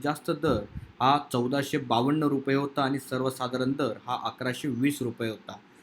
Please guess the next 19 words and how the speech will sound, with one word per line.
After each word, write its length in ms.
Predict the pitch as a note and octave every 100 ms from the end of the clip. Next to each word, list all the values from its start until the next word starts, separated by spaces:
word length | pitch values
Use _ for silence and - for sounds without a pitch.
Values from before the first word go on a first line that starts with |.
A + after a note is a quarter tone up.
| -
त्यानंतर 340 | C3+ D#3 D#3 E3
मालेगाव 500 | C#3 B2+ D3+ E3+ F3
मुंगसे 520 | E3 E3+ - C3+ G#2+
येथे 280 | A#2 B2 D#3+
उन्हाळी 320 | D3 C3+ D3
कांद्याची 440 | D#3+ D3+ D3+ D3 D#3+
आवक 340 | E3 B2+ A2+
वीस 260 | C3+ D#3+ E3
हजार 220 | D3+ E3
क्विंटल 380 | D#3+ D3 C#3+ D3
होती, 360 | F3 F3+ A#2+ A2+ - - -
त्यानंतर 440 | C3+ C#3 C#3+ C#3+ C3+ -
कमीत 220 | C3+ C#3+ E3+
कमी 200 | E3+ E3
दर 240 | D3+ D3 C#3
हा 160 | C3+
अडीचशे 320 | B2+ C3+ - D#3+
रुपये 280 | D#3 E3+
होता, 360 | F3 F3 B2+ A#2